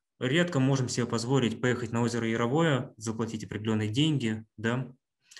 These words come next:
получить тот сервис, там, на который не рассчитывали, или, там, в Якутии, предположим, да,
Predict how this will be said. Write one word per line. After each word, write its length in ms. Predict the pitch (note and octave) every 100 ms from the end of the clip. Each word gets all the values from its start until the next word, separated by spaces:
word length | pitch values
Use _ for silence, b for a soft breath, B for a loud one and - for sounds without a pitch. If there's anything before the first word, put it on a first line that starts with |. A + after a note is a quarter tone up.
| B B
получить 360 | - B2+ B2+ A#2+
тот 140 | B2+
сервис, 500 | A#2+ C3+ A#2 G#2+ -
там, 280 | - F#2 F2+ -
на 80 |
который 300 | A2+ A2 A#2
не 180 | G#2+ C#3
рассчитывали, 680 | C#3+ C3+ B2+ A#2 A2 G#2+ G#2 - _ _ _ _ - B B B -
или, 460 | A2+ G#2+ G#2 G2+ G2 -
там, 220 | G2 F#2 - -
в 60 |
Якутии, 400 | A2 A2+ A#2 A2
предположим, 640 | G#2+ - - G#2 G#2 - G2
да, 260 | A#2 C3+